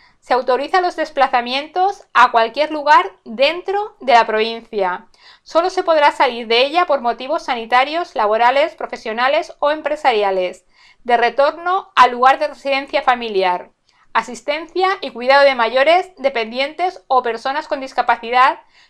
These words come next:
causa de fuerza mayor o situación de necesidad. Entierros y velatorios. Se autorizan los velatorios en todo tipo de instalaciones, públicas o privadas,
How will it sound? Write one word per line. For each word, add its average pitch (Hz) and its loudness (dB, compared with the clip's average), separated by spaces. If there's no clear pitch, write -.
causa 294 2
de 208 0
fuerza 302 -2
mayor 277 -2
o 247 -2
situación 240 -6
de 302 -2
necesidad. 208 -2
Entierros 294 -2
y 330 -6
velatorios. 202 0
Se - 0
autorizan 269 0
los 339 -8
velatorios 285 0
en 233 -10
todo 320 -2
tipo 311 -6
de 294 -8
instalaciones, 220 -4
públicas 339 -4
o 262 2
privadas, 214 0